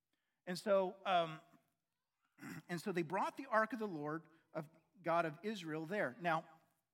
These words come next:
so what they're doing is they're going to take that into, and I believe there's a map here. Um,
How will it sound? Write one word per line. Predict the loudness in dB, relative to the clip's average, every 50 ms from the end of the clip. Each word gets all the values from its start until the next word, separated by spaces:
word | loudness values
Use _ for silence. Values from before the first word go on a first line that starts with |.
| _ _ _ _ _ _ _ _ _ -14
so | -10 -4
what | -4 -4 -2
they're | -2 -4
doing | -6 -2 -2 0 0 2 0 0 0 -2 -4 -4
is | -4 -2
they're | -2 -2
going | -2 0 -2 -2
to | -2 -4
take | -4 -4 -2 -2 -2 -2 -2 0
that | 2 4 4 4 2 0
into, | -2 -4 -4 -4 -4 -2 -2 0
and | 0
I | 0
believe | 0 0 0 0
there's | 0 -2 -2 -2
a |
map | -4 -2 -2 0 -2 -2 -4 -4
here. | -8 -8 -8 -8 -10 -14 _ _ _ _ _ _ _ _ _ _ _ _ _ _ _ _ _ -6
Um, | -4 -2 0 0 -2 -2 -4